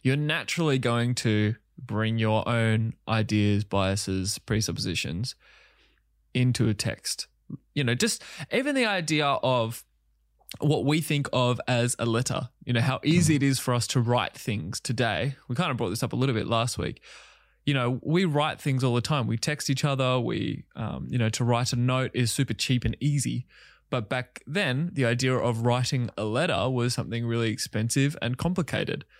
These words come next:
Speaker 1: Um, Paul's write-, Paul writing a letter, who would have had to have, um, you know, what, what, like, a paid secretary to help
Speaker 2: Yeah.
Speaker 1: edit it and all that kind of thing. The
Speaker 2: Yeah.
Speaker 1: actual paper and ink was super expensive. Like, we're talking thousands of dollars.
Speaker 2: Yeah.
Speaker 1: Um, to,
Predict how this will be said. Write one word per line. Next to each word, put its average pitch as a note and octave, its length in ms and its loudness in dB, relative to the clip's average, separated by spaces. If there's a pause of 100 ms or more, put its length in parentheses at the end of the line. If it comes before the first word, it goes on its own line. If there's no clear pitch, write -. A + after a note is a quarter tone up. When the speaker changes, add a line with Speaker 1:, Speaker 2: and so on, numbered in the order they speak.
(320)
Speaker 1:
Um, G1+ 260 -6 (220)
Paul's A#2+ 560 2 (160)
write-, A#2+ 360 0
Paul C3 260 2
writing B2 320 2
a A#2 60 0
letter, A#2+ 300 2
who C3 100 2
would A#2 80 4
have A2+ 80 -2
had A#2+ 140 -2
to A2+ 100 0
have, A#2 320 -2 (320)
um, A2+ 400 0 (500)
you B2+ 100 0
know, A2 140 2
what, A2 300 -4
what, B2 140 0
like, A#2 100 0
a - 40 -4
paid B2 300 -2
secretary C3 720 0 (120)
to B2 80 2
help G2+ 120 8
Speaker 2:
Yeah. F2 120 6
Speaker 1:
edit C3 160 4
it C3+ 80 2
and A2 100 0
all B2 100 4
that A#2 140 2
kind C3 120 2
of B2 60 2
thing. B2 280 2 (320)
The - 60 2
Speaker 2:
Yeah. F#2+ 60 6
Speaker 1:
actual - 220 0
paper B2+ 260 2
and G#2 100 2
ink C3 220 0
was A#2+ 140 2
super C3 180 0
expensive. A#2+ 460 0
Like, B2 140 0
we're E3+ 40 2
talking G#3+ 240 2
thousands A#2+ 360 0
of A2 80 2
dollars. G2 440 0 (200)
Speaker 2:
Yeah. - 100 -6 (480)
Speaker 1:
Um, A2 380 2 (380)
to, C#3 240 2